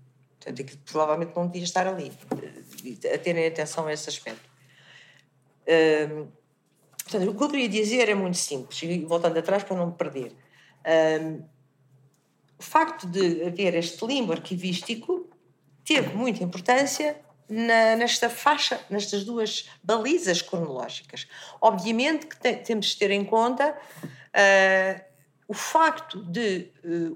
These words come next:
o, o José Pedro já ter, eh, eh, identificado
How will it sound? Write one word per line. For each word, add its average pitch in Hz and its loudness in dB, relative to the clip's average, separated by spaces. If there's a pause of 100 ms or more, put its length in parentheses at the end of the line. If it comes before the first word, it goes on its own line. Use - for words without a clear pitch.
(100)
o, 226 -6
o 196 -6
José 180 -2
Pedro 190 -2
já 233 2
ter, 208 -2
eh, 156 -6 (1200)
eh, 165 0
identificado 247 0